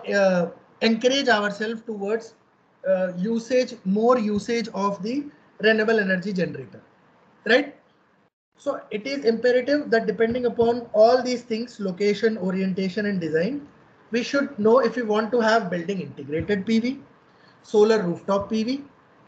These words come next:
or, uh, garage based P V, or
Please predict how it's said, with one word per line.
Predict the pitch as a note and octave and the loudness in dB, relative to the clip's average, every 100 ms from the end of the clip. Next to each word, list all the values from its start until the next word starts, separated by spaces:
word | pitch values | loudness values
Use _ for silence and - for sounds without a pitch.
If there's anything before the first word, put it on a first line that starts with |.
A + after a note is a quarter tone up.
| _ _ _ _ _ _ G#3 | _ _ _ _ _ _ 2
or, | G3+ G3+ F#3+ | 4 4 4
uh, | F3+ F3+ E3 D#3+ | 2 0 -2 0
garage | F3+ F3+ F#3+ F#3 | 4 6 4 2
based | F3 G#3+ G#3 F#3+ | 2 2 0 -6
P | A3 A3 | -6 -4
V, | C4 C#4+ - _ _ _ _ _ _ _ _ - | -4 -8 -12 _ _ _ _ _ _ _ _ -4
or | G3+ G3 F#3+ F3+ | 0 2 2 0